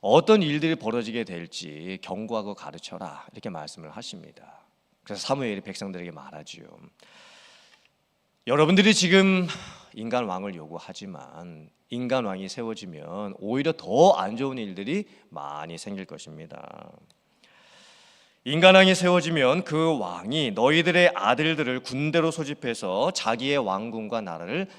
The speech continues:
지키게 할 것이다. 너희의 아들들이 군인들이 되어서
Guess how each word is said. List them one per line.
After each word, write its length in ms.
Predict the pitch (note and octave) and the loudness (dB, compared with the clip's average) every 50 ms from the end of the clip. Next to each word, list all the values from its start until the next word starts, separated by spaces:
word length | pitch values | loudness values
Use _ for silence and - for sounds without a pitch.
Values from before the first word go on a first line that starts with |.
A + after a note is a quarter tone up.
| - | -14
지키게 680 | - - - - - - F#2 D#2 D2 F#2 A#2 D3+ F3+ F3 - - _ | -12 -12 -12 -12 -14 -16 -16 -12 -8 -6 -4 -4 -6 -8 -12 -20 _
할 160 | - B2 A#2 | -12 -12 -12
것이다. 640 | - - A#2+ - - A#2+ - - - - - _ _ _ _ _ _ _ _ _ _ - | -10 -12 -14 -14 -14 -16 -18 -20 -20 -20 -20 _ _ _ _ _ _ _ _ _ _ -4
너희의 600 | A2 B2 C3+ D3 D3+ D#3 D#3 D#3 D3+ D#3 D3+ - | 0 2 4 4 6 6 6 6 6 6 2 0
아들들이 1000 | - - G2 G2+ A#2 A2+ D#3+ D#3+ D#3+ D3 D#3+ C#3+ E3 F#3+ A3 A#3+ B3 - - - - | -4 -2 0 0 2 4 4 4 4 2 0 0 0 0 -2 -2 -6 -10 -18 -20 -12
군인들이 500 | - A2+ A#2 B2+ C3 B2+ B2+ A#2 C3 A#2+ | -8 -6 -6 -4 -4 -4 -4 -6 -6 -6
되어서 680 | - A2 G2+ G2 F#2+ F#2 - - D#3 D#3+ C3 F#2+ - | -6 -6 -4 -4 -4 -4 -2 0 2 2 2 0 -2